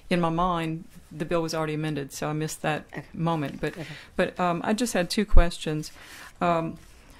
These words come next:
Speaker 1: one of them is this. Since,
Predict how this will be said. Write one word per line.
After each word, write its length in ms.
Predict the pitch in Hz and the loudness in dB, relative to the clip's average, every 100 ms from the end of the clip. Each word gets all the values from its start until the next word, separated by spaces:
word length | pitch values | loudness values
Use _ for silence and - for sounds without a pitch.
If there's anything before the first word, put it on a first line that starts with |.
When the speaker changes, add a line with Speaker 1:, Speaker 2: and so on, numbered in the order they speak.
| - - - - - - - - - - - - - - - - - - - | -20 -20 -20 -20 -20 -20 -18 -16 -16 -18 -20 -20 -20 -20 -20 -20 -20 -20 -10
Speaker 1:
one 260 | 208 202 269 | 0 4 6
of 60 | |
them 160 | 208 190 | 4 0
is 140 | 170 | -2
this. 440 | 156 165 156 - - - - - - - - - - - | -2 -2 0 -6 -8 -16 -20 -20 -20 -20 -20 -20 -20 -10
Since, 480 | - 269 277 269 | -2 2 2 0